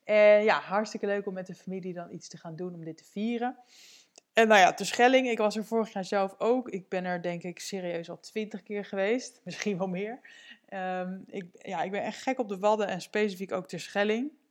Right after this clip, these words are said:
Dus ik vind het heel leuk dat we daarheen gaan. En dan gaan we lekker, eh, ja, lang weekend, eh, in een huis met z'n allen. Met, eh, de broers en zussen en de neefjes en nichtjes. Eh, supergezellig. Ook hartstikke leuk voor,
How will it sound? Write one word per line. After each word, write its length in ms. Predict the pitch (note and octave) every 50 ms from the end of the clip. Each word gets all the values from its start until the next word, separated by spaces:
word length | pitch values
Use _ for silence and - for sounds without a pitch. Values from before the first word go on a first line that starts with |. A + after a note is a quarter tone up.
| _ _ _
Dus 220 | - F#3 F#3 F3+
ik 100 | F#3+ -
vind 120 | - F#3 E3+
het 100 | E3 G3
heel 180 | A3+ C4+ C4+
leuk 200 | A#3+ G#3+ G3 F#3
dat 180 | F3+ F3+ F3 -
we 60 | -
daarheen 460 | D3+ E3+ F3 F#3 E3 D3+ D#3 F3+ F3+
gaan. 320 | - - F2 F#2+ A3 D#4 F4 _ _ _ _ _ _ _ _ _ _ _ _ _ _ -
En 80 | - F3
dan 100 | E3 D#3+
gaan 200 | - F3 E3 D#3+
we 60 | E3
lekker, 340 | E3 E3+ D#3+ - E3+ E3 D#3
eh, 280 | - E3 D#3 D#3 D#3 D#3 D#3 - - - - _ _ _ _
ja, 220 | _ - D#3+ C#3+ C#3+
lang 280 | D#3 F3 F3+ F#3+ F#3
weekend, 560 | F3 F#3+ F3+ - F3+ E3+ E3 E3 E3+ - -
eh, 220 | A2 D3 D#3+ D#3 -
in 140 | F3+ E3 E3
een 120 | D#3+ D#3
huis 300 | D#3 D#3+ D#3+ D#3+ D#3 D#3+
met 180 | E3 D#3 D3+ -
z'n 80 | -
allen. 460 | - - D#3+ D#3 D3+ D#3 D3+ D3 D3+ _ _ _ _ _ _ _ _ _
Met, 280 | - E3+ D#3 D#3 - -
eh, 340 | D#3+ D#3 D3+ D3+ D3+ D3+ D3+
de 80 | E3
broers 320 | D#3 E3 E3+ E3 D#3+ D#3 D#3+
en 80 | E3
zussen 340 | D3+ E3+ E3 D#3+ D3+ E3 D#3+
en 100 | D#3 D#3
de 80 | D#3+ D#3+
neefjes 340 | E3 E3 D#3+ D#3+ - -
en 100 | F3+ E3+
nichtjes. 640 | E3+ E3 D#3+ D3+ - - E3 D#3 D#3 - - - - _ -
Eh, 180 | F3 D#3+ D#3 D#3 D#3
supergezellig. 880 | - - F#3 F3+ - E3+ - - D#3+ D#3+ E3+ D#3+ D#3+ E3 D#3+ - - -
Ook 200 | F#3 F#3 F3+ -
hartstikke 540 | - - D#3+ F#3 F#3+ F#3 F#3+ - F3+ F3+
leuk 260 | F#3 F3+ F3 F3 E3+ _
voor, 360 | - F3+ E3+ E3+ E3 E3